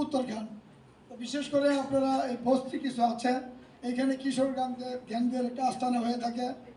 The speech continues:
মাদক ব্যবসায়ীরা আছে, এদিকে একটু একটা নজর দিবেন, তাহলে ক্রাইম অর্থাৎ অরাজকতা এটা আশা করি কমবে, এদিকে একটু বেশি খেয়াল রাখবেন। আর কিশোর গ্যাংদের ব্যাপারে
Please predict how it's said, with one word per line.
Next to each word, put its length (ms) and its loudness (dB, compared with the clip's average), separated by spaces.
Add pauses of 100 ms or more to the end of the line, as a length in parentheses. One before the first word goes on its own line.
(120)
মাদক 340 4
ব্যবসায়ীরা 460 0
আছে, 200 0 (580)
এদিকে 280 -2
একটু 180 -12
একটা 140 -10 (180)
নজর 280 -4
দিবেন, 260 4 (380)
তাহলে 280 4 (180)
ক্রাইম 280 2 (460)
অর্থাৎ 260 2 (160)
অরাজকতা 540 2 (200)
এটা 160 -4 (300)
আশা 240 -6
করি 160 -2 (360)
কমবে, 340 4 (480)
এদিকে 280 2
একটু 200 -6
বেশি 220 0
খেয়াল 240 2
রাখবেন। 300 0 (480)
আর 80 4 (100)
কিশোর 320 -2
গ্যাংদের 360 0
ব্যাপারে 260 4